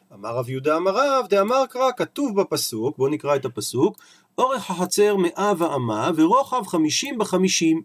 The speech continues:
וקומה חמש אמות, שש ראש זר, ואדניהם נחושת. מדובר על חצר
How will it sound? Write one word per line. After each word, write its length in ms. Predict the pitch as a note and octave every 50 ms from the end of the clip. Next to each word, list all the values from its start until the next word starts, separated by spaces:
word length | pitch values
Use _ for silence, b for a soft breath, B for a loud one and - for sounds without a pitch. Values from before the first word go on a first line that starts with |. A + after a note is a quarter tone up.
| _ -
וקומה 600 | B2 A#2 A#2+ - E3 F3+ A#3 C#4+ C#4 C4 B3+ A#3
חמש 440 | - - F3 E3 F#3 F#3+ F#3 - -
אמות, 360 | A2 G#2+ A2+ B2+ F3+ A#3+ -
שש 280 | - - F#3 - - -
ראש 180 | B2 A2 G2+ G#2+
זר, 300 | G#2 A#2+ D#3 G#3 C4+ D4+ D4 - b b b b -
ואדניהם 840 | A2 G#2+ D3 D3+ D#3+ D3+ D3+ F3+ G#3+ A#3+ C4 C#4+ C#4+ C#4 C4 B3+ B3+
נחושת. 540 | B3+ - - D3+ C#3+ C3 - D3+ D3 C#3 - C3+
מדובר 480 | C3+ B2+ D#3 E3+ A3+ B3+ B3+ A3+ A3+ F#3
על 80 | E3+ D#3+
חצר 540 | - - - - - G#3+ G#3 F#3+ F#3+ G3+